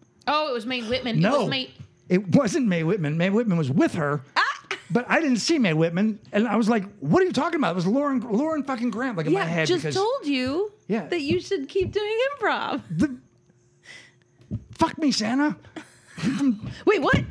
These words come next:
Speaker 2: She's,
Speaker 1: Yep. Yeah.
Speaker 2: she's in, yeah, she's in, in, uh, in Dirty Santa.
Speaker 3: What's up? What's happening? What's Dirty Santa?
Speaker 1: Lauren Graham.
Speaker 2: Lauren Graham.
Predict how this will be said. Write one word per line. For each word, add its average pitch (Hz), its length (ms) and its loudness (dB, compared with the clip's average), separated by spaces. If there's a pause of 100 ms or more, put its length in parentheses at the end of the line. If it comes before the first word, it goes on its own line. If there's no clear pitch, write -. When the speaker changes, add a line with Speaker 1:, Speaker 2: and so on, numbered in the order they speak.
(140)
Speaker 2:
She's, - 480 0
Speaker 1:
Yep. - 100 -16 (200)
Yeah. 269 280 2
Speaker 2:
she's 320 180 0
in, 240 380 -2 (240)
yeah, 214 200 0
she's 220 260 -2
in, 233 500 -4
in, 220 260 -2
uh, 220 340 -4
in 220 280 -2
Dirty 220 200 0
Santa. 226 360 -4 (480)
Speaker 3:
What's - 240 0
up? 381 180 0 (180)
What's 311 140 0
happening? 233 340 -2 (380)
What's 330 160 -2
Dirty 403 220 0
Santa? 415 280 0
Speaker 1:
Lauren 233 260 0
Graham. 226 400 0
Speaker 2:
Lauren 190 180 0
Graham. 226 380 -2